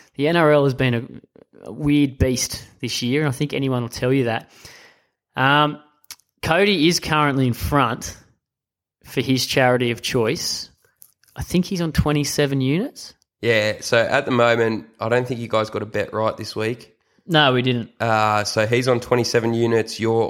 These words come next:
Speaker 2: on fifteen, so he's up by twelve, which in the scheme of things, twelve dollars to charity, but
Speaker 1: But like I said, this is what he, he just jagged a six-leg multi. He's won nothing except
Speaker 2: Mm.
Speaker 1: that one thing. I've been slowly chipping away,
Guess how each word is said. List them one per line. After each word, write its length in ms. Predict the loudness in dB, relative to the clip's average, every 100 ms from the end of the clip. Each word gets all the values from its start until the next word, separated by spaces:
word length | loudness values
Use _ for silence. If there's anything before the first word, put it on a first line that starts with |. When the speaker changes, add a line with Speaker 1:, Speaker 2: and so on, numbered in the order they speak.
| 0
Speaker 2:
on 140 | -2
fifteen, 560 | -4 -6 -6 -2 0 0
so 140 | -2
he's 120 | -2 0
up 160 | 0
by 120 | 0 -2
twelve, 580 | -2 2 2 0 -4 -16 _ _ _
which 280 | -6 -6 -6
in 120 | -4
the 60 | -2
scheme 240 | 2 0
of 80 | 2
things, 200 | 0 -2
twelve 280 | 2 2 2
dollars 260 | 0 0 -4
to 80 | -6
charity, 460 | -4 -2 -4 -6
but 440 | -4 -2 -2 -6 -18 _ _ _ _ _ _ _ _
Speaker 1:
But 100 | 0
like 260 | 2 2 2
I 80 | 0
said, 260 | 2 0 0
this 160 | -2
is 80 | 0
what 200 | 0 2
he, 220 | 2 0
he 260 | 0 -2 0
just 220 | 0 -2
jagged 340 | 0 2 2 -2
a 20 |
six-leg 420 | -6 -6 -4 -4
multi. 320 | -2 -4 -6
He's 140 | -6 -2
won 180 | 2
nothing 380 | 2 0 -2 -8 -12 -10
except 280 | -2 0
Speaker 2:
Mm. 40 | 2
Speaker 1:
that 160 | 0
one 220 | 0 -2 -2
thing. 240 | -2 0
I've 120 | 2
been 160 | 2 0
slowly 540 | 0 2 2 4 2
chipping 300 | -2 -2 0
away, 420 | 2 2 2 0